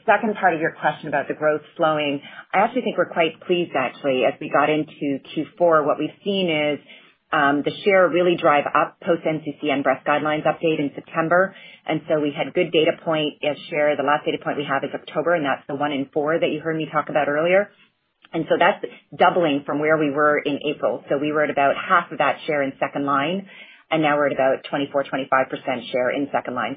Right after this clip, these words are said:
So a real nice growth on that front, and definitely more to come. I think there's an incredible opportunity for Trodelvy in this patient setting, especially with the high med-, medical need and the incredible O S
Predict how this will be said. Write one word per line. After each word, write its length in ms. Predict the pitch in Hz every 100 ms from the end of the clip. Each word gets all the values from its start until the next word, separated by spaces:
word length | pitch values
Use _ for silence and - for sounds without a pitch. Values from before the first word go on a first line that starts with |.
| -
So 80 |
a 120 | 139 143
real 220 | 180 180
nice 220 | 151 135 -
growth 300 | 135 143 143
on 160 | 131 127
that 240 | 127 -
front, 240 | 180 180 -
and 240 | 156 147
definitely 360 | 165 156 147 139
more 140 | 131
to 60 | 127
come. 240 | - 123 123
I 60 |
think 160 | - -
there's 180 | 135 131
an 60 |
incredible 440 | 135 - 170 156 143
opportunity 580 | 131 139 - 131 127 - - - _
for 120 | 196
Trodelvy 600 | 190 165 156 143 143 127
in 120 | 165
this 120 | 165 156
patient 340 | - 135 139 123
setting, 340 | 131 131 127 131 - - _
especially 300 | - 185 180
with 120 | 151 135
the 80 |
high 240 | 135 151 147
med-, 320 | 143 139 139 -
medical 320 | 139 139 139
need 220 | 135 131 -
and 120 | 139
the 80 | 135
incredible 420 | 131 147 131 139
O 120 | 131
S 160 | 123